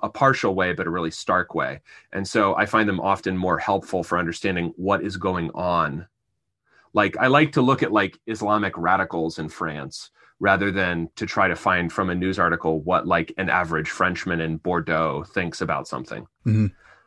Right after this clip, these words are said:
Speaker 1: Because the Islamist radical has a clearer view of certain things by virtue of being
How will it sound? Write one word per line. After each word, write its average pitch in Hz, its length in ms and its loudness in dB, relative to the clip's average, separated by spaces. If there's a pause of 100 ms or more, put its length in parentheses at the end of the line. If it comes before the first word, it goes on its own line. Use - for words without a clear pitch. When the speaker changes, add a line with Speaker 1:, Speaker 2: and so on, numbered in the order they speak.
Speaker 1:
Because 110 360 4
the 110 140 6
Islamist 120 500 2
radical 90 720 2
has 101 240 -2
a 87 80 -2
clearer 104 680 2
view 90 680 0
of 92 180 0
certain 104 460 2
things 87 400 -4
by 90 160 0
virtue 95 380 0
of 85 100 -2
being 85 320 0